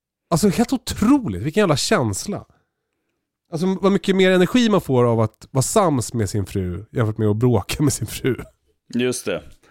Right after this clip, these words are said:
Speaker 2: helt klart ju.
Speaker 1: Ja.
Speaker 2: Eh, helt klart, jag håller helt med. Va, men, eh, alltså, eh, nu blir jag lite inspirerad.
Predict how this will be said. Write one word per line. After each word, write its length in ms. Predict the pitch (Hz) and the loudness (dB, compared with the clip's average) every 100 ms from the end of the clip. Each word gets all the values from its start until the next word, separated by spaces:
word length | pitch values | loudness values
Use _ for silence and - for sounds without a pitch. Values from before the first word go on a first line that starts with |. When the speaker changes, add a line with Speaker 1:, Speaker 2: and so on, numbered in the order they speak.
| - | -20
Speaker 2:
helt 340 | - 135 110 - | -8 -4 -4 -4
klart 380 | - 101 85 85 | -4 -4 -4 -6
ju. 140 | 82 - _ _ - | -6 -8 _ _ -6
Speaker 1:
Ja. 160 | 113 101 92 - | -4 -4 -8 -10
Speaker 2:
Eh, 440 | 95 98 95 - 107 | -6 -4 -4 -4 -8
helt 280 | 104 117 95 | -6 -6 -6
klart, 300 | - 85 - | -6 -6 -4
jag 100 | 101 | -4
håller 200 | 110 104 | -4 -4
helt 220 | 104 90 | -6 -6
med. 200 | 101 98 - - - | -6 -6 -8 -20 -6
Va, 220 | 131 123 | -4 -2
men, 360 | 127 135 131 135 | 0 0 0 0
eh, 520 | 131 127 123 123 123 - _ _ _ _ _ - _ | 0 0 0 -2 -4 -8 _ _ _ _ _ -20 _
alltså, 220 | 143 135 139 117 | -6 -4 -2 -2
eh, 260 | 131 107 101 | -2 -2 -2
nu 160 | 135 | -2
blir 160 | 131 147 | -2 -2
jag 100 | 147 | -2
lite 200 | 135 139 | -2 -2
inspirerad. 600 | 127 - 139 151 113 92 | -4 -4 -2 0 -2 -4